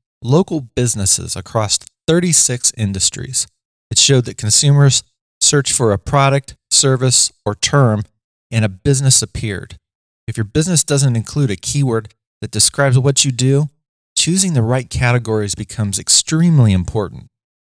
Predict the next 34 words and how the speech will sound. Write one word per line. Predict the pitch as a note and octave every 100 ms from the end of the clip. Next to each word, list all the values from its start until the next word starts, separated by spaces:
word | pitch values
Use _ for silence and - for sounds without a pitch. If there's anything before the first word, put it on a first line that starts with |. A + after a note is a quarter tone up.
| _ _ _ -
It's | -
important | C3+ - A3
to | D3+
note | A#2+ A#2
that | A2 G2
Google | C3+ E3 D3+
provides | B2 A2 G#2 G#2+ F#2+ - _ _ -
a |
set | - - F3
of | F3+ -
categories | - A#2+ A#2+ A2+ A2 -
to | -
choose | - B2 G#2+
from, | - - A#2+ - _ _ _ -
so | C3
you'll | C3
need | C#3+ F#3
to | G3
review | D#3 A2 A#2+ B2+
your | A#2 F#2+
options | G2+ G#2 - G#2 F#2+ - _ _ _
and | G#2+
try | - F3+ G3
to |
make | C#3 A#2 -
the |
best | F2+ - A#2+ B2+ -
decision | G2+ - G#2+ G2
possible. | E2+ F#2 F#2 - F2+ - - _ _ _ _
The | A#2+
options | D3 - E3 D3 - - -
aren't | D3 D#3
always | B2 B2 A#2+ G#2+
ideal, | G#2 F#2 G2 E2+ -